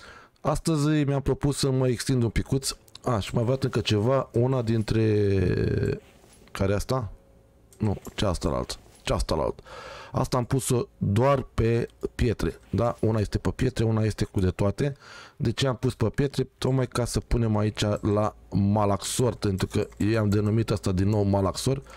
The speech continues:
și pe asta am denumit-o betonieră. Aici se face cimentul, aici se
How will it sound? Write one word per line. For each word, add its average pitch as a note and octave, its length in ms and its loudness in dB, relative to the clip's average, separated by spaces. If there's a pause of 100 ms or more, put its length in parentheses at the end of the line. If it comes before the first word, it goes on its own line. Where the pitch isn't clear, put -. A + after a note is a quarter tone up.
(340)
și - 140 -4
pe - 140 -2
asta A#2 200 -2
am A2 100 2
denumit-o G#2 580 0 (380)
betonieră. G2+ 760 0
Aici - 480 -2 (140)
se - 180 -6
face G#2 520 -2 (100)
cimentul, A#2+ 640 0 (160)
aici G#2 380 -2
se - 320 -2